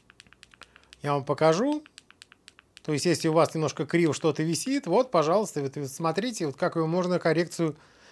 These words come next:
править. Там вправо, влево, не суть, как бы. Но нам оно не надо. Как бы у меня всё по уровню. Потому что эта коррекция, она ещё изображение немножко уменьшает.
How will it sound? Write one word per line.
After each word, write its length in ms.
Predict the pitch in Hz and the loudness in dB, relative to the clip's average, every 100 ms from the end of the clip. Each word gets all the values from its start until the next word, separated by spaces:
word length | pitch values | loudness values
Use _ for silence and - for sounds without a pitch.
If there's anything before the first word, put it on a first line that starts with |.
| _ | _
править. 460 | - 170 147 117 - | 8 10 10 6 -4
Там 160 | 143 127 | -2 -2
вправо, 440 | - 254 277 220 | 4 8 10 10
влево, 420 | 170 208 269 214 | 6 6 6 6
не 160 | 180 202 | 6 2
суть, 300 | - 165 127 | 0 -4 -2
как 240 | 139 113 | -4 -4
бы. 100 | 117 | -4
Но 140 | 135 226 | -2 0
нам 220 | 240 196 | 2 2
оно 180 | 185 180 | 2 2
не 100 | 196 | 2
надо. 400 | 262 269 226 190 - - - - - - - | 2 2 0 -2 -12 -20 -20 -20 -20 -20 -12
Как 160 | - 139 | -4 0
бы 80 | 175 | 2
у 40 | |
меня 220 | 202 233 | 4 4
всё 260 | 180 196 208 | 4 4 2
по 240 | 190 - | 2 4
уровню. 680 | 160 196 233 214 190 175 143 - - - - - - - - - _ | 4 6 4 4 2 2 0 -8 -20 -20 -20 -20 -20 -20 -20 -20 _
Потому 200 | - 180 | -4 0
что 120 | 180 202 | 4 4
эта 120 | - | 6
коррекция, 440 | 208 233 262 202 | 8 8 6 2
она 80 | 190 | 2
ещё 500 | 180 - 196 190 175 170 | 2 4 4 4 2 -2
изображение 480 | 147 165 175 202 190 | 0 2 2 2 2
немножко 680 | 170 180 - 165 151 143 160 - | 0 -2 0 0 2 -2 -6 -14
уменьшает. 720 | - 165 175 160 180 139 104 | -8 -2 -2 0 2 2 0